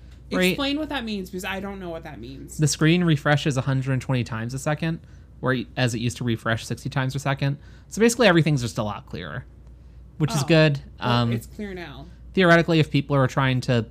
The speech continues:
Speaker 1: pro game and play League of Legends on their iPhones, they now can. I don't know.
Speaker 2: That's
Speaker 1: Apple tried.
Speaker 2: stupid.
Speaker 1: It's stupid, but, you know, Apple tried pushing it when they introduced all the five G stuff. They're like, "Oh, you can play League now on your iPhone."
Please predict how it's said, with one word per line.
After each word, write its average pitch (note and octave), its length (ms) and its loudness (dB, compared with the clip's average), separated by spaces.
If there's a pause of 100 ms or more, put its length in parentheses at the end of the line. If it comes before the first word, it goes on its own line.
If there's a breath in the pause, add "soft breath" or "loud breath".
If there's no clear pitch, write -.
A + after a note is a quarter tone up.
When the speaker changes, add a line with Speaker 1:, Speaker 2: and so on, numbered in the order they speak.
(100)
Speaker 1:
pro C3 260 0
game A#2+ 360 0
and A#2 140 0
play A#2+ 200 0
League A#2 180 0
of A#2 100 -4
Legends B2 440 -4
on A2+ 320 -8 (460 soft breath)
their B2+ 100 -6
iPhones, C#3+ 720 2
they A2+ 140 -4
now A#2 200 -2
can. A#2+ 480 -2 (720 soft breath)
I D3+ 120 6
don't B2 180 4
know. A#2 240 6
Speaker 2:
That's C#3 300 4
Speaker 1:
Apple C3+ 160 6
tried. B2 320 4
Speaker 2:
stupid. D#3 320 -10
Speaker 1:
It's A#3+ 220 2
stupid, C3 640 2
but, A#2+ 160 2
you B2+ 100 0
know, C#3+ 140 6
Apple D#3+ 260 6
tried C3 300 4
pushing A#2 320 0
it G#2+ 120 -4
when A2 100 -6
they A2+ 100 -4
introduced A2+ 400 -6
all G#2+ 100 0
the A2 80 -8
five G#2 280 -6
G A2 160 -10
stuff. - 480 -12 (840 soft breath)
They're C#3+ 160 4
like, C#3 180 4
"Oh, B3 100 6
you A#3 100 6
can A3 140 0
play G#3+ 160 2
League G3 320 2
now C#3+ 220 4
on C3 180 2
your C3 80 2
iPhone." A#2+ 680 0